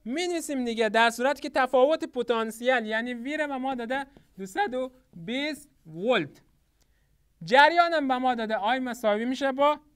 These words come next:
یازده امپیر. خب مقاومت از ما خواسته، آر مساوی می‌شه با چقدر؟ این سوال با هم حل کنیم دیگه.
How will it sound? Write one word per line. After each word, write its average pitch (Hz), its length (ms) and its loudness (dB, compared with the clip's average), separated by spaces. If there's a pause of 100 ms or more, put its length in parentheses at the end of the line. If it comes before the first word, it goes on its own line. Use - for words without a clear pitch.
یازده 208 920 -2 (440)
امپیر. 175 540 2 (920)
خب 320 300 8
مقاومت 311 520 4
از 294 160 2
ما 262 140 -2
خواسته، 220 360 -2 (120)
آر 269 240 4
مساوی 254 380 -6
می‌شه 254 240 -10
با 285 260 -4 (180)
چقدر؟ 240 500 2 (1120)
این 294 100 -10
سوال 330 340 6
با 269 180 2
هم 277 160 4
حل 277 240 0
کنیم 277 280 -2
دیگه. 269 300 -2